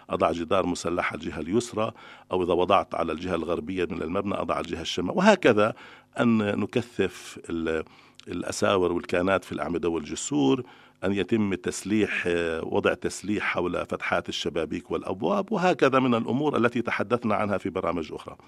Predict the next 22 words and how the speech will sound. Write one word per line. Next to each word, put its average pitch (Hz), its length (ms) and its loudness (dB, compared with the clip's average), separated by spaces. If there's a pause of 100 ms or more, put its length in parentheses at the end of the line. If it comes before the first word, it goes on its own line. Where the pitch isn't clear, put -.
(800)
آه، 143 140 6
عودة 185 280 6
لسؤال 131 680 6
المواطن، 101 600 2
يعني 95 380 -2
يسأل: 110 380 -4
"كيف 160 240 0
لي 117 200 0
أن 110 80 0
أعرف 113 320 4
أن 98 160 0
المبنى 98 360 0
مقاوم 92 380 0
للزلازل 85 540 -2
أو 73 100 -4
لا؟" 71 160 -10 (280)
في 196 120 -8
حقيقة 190 460 2
الأمر، 123 400 4 (1400)
إذا 92 140 2
كان 147 360 4
المبنى، 95 440 4